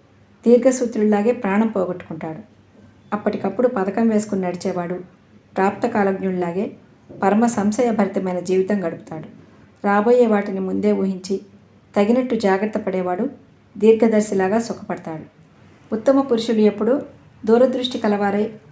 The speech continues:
రాబోయే అపాయాలను ఉపాయంగా తప్పించుకునే విధానాలు ఊహిస్తూ ఉండాలని చెప్తూ నారద మహర్షి ధర్మరాజుకు ఈ కథ చెప్పాడు. ఫ్రెండ్స్, ఈ కథలన్నీ మీకు నచ్చుతున్నాయని ఆశిస్తున్నాను. ఇంత మంచి కథలను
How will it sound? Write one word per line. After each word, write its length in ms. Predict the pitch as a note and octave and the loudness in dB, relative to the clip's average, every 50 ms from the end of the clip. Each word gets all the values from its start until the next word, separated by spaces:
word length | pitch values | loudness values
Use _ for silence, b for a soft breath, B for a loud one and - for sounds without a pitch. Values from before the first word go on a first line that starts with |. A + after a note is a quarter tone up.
| - - - - - | -20 -20 -20 -10 -2
రాబోయే 420 | G#3 G3+ G3+ G#3+ G#3 B3 B3 B3 A#3+ | 0 2 2 4 4 4 2 2 2
అపాయాలను 720 | - F#3+ F#3 - A3 G#3+ A3 G#3+ G3+ G3 F#3+ F#3+ G#3 B3 C#4+ - - - _ _ _ _ - | 0 -2 -4 -2 -2 0 0 0 0 -2 -2 -4 -6 -8 -10 -12 -16 -20 _ _ _ _ -10
ఉపాయంగా 500 | G3+ G3 - A#3+ A#3 A#3+ A#3 A#3 A3+ A#3 | -10 -6 -2 0 0 2 2 0 0 0
తప్పించుకునే 640 | A3 A3 G#3+ G3+ - - G#3 G3 - - G3 F#3+ F#3 | -2 -2 -4 -6 -4 -4 -6 -6 -4 -6 -4 -4 -4
విధానాలు 540 | F3+ F3+ F3+ G3 G#3 G#3 G3+ G3 F#3 G3 F#3+ - - G#3 | -4 -6 -2 0 0 0 0 -2 -4 -6 -6 -8 -6 -2
ఊహిస్తూ 420 | G3 A3+ B3 B3+ B3 B3 - A3+ | 0 0 0 0 -4 -6 -4 -2
ఉండాలని 420 | G#3+ G3 G3 F#3+ G3 F#3+ F#3 F#3 F#3 | -2 0 0 0 2 0 0 -2 -4
చెప్తూ 360 | - F3 F3+ - - C4 D4 - - - _ _ _ _ _ _ - - | -6 -8 -6 -4 -4 -4 -4 -4 -12 -20 _ _ _ _ _ _ -4 -2
నారద 320 | G3+ G3+ G#3 A3 A3+ A#3+ | 0 0 0 0 0 0
మహర్షి 520 | A#3 G#3+ G3+ G3 G3 - - - G3 G3 - - - - _ _ _ _ _ _ - | 0 0 0 -2 -2 -6 -6 -6 -6 -6 -6 -10 -20 -20 _ _ _ _ _ _ 0
ధర్మరాజుకు 600 | G#3 G#3 G#3+ A3+ B3 B3 A#3+ A3 G#3+ G#3+ - F#4+ - | 0 2 2 2 2 2 0 0 -2 -4 -6 -8 -4
ఈ 140 | - G#3 | -4 -4
కథ 180 | G#3 F#3+ F#3 G#3+ | -4 -2 -2 -2
చెప్పాడు. 420 | G#3 G#3 F3+ D#3+ - - D#3+ D3+ D#3 - _ - _ _ _ _ _ _ _ _ _ _ _ _ _ _ _ _ _ _ _ - | -2 -2 -4 -8 -8 -10 -12 -12 -14 -16 _ -20 _ _ _ _ _ _ _ _ _ _ _ _ _ _ _ _ _ _ _ -8
ఫ్రెండ్స్, 340 | - A3 A3 A3 A3+ A3+ - - - _ _ _ _ _ _ - - | -4 -2 -2 -2 -2 -4 -8 -14 -20 _ _ _ _ _ _ -4 -4
ఈ 100 | A3 G#3+ | -2 0
కథలన్నీ 460 | - A3 G#3 G#3+ A#3 B3+ B3+ B3+ C4 | 2 2 2 4 2 2 4 4 4
మీకు 240 | C4 A#3 A3 - G3+ | 4 4 2 2 2
నచ్చుతున్నాయని 680 | G3+ G3+ G3+ - B3 B3 - B3 A#3 A3 G#3 G#3 G#3 | 0 0 0 0 -2 0 0 0 0 2 2 2 2
ఆశిస్తున్నాను. 760 | G#3 F#3+ F#3 F#3 - F#3+ F#3 - - F3+ F3+ F3+ F3+ F#3+ B3+ - - _ _ _ _ _ _ _ _ _ _ - - | 0 0 -2 -2 -4 -6 -8 -8 -10 -10 -8 -8 -8 -8 -10 -10 -12 _ _ _ _ _ _ _ _ _ _ -8 -4
ఇంత 200 | B3 A3+ G#3+ B3 | -2 0 2 2
మంచి 320 | A3+ A3 A3 A3+ A3 - - | 2 2 2 0 0 -2 0
కథలను 480 | - A#3 G#3 G#3 G#3+ G#3 G3+ G3 - | 2 2 2 2 2 0 0 -2 -4